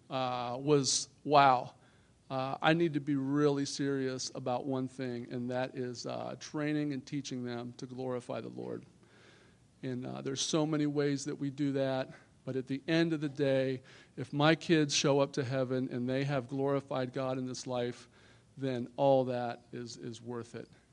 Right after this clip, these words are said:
And, uh, that, that, that happened to me, uh, that it gave me an, a more of a focus,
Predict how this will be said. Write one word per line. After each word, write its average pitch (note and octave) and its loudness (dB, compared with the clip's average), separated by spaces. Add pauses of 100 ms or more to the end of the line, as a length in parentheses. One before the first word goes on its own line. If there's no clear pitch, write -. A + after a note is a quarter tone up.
(120)
And, A#2+ -8
uh, A#2 -6
that, B2 -10
that, C3 -8
that C#3+ 2
happened D3 -2
to D#3+ -8
me, D3 -2 (480)
uh, B2+ -4
that B2+ -4
it D#3 -8
gave D3 -2
me C#3+ -2
an, C3+ -4
a B2+ -4
more C#3 0
of C#3 -2
a - -4
focus, C#3+ -2